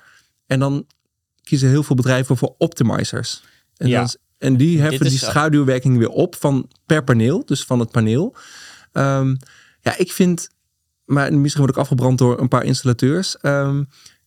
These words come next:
Speaker 1: ik vind dat je dan twee dingen tegelijkertijd aan doen bent, met twee keer dingen die fout kunnen gaan. Ik zou dan gewoon altijd kiezen voor stringomvormers.
Speaker 2: Oké. Ik zie dat ook wel vaker voorbij komen. Maar dit is wel zo'n punt waar altijd veel discussie over is.
Speaker 1: Ja.
Speaker 2: Online, merk ik.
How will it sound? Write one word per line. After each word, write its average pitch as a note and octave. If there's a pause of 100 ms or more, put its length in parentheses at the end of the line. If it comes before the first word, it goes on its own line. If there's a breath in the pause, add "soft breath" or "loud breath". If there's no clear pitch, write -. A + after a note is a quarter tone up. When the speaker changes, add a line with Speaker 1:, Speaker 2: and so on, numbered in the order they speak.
Speaker 1:
ik D3+
vind D#3+
dat D#3
je D#3
dan D3
twee D#3
dingen D3+
tegelijkertijd C#3+
aan D#3+
doen E3
bent, E3
met C3+
twee D3+
keer C3
dingen C3+
die A#2
fout C#3
kunnen E3+
gaan. G3
Ik -
zou D3+
dan D3+
gewoon D3+
altijd C3+
kiezen C3
voor A#2+
stringomvormers. A2+ (1400)
Speaker 2:
Oké. A#2 (480)
Ik B2
zie -
dat C#3
ook C3
wel B2+
vaker B2
voorbij G#2+
komen. F#2
Maar G#2+
dit B2
is B2
wel B2+
zo'n C3+
punt B2+
waar A#2+
altijd A2
veel A2+
discussie G#2
over F#2+
is. -
Speaker 1:
Ja. -
Speaker 2:
Online, F#2+
merk G2+
ik. -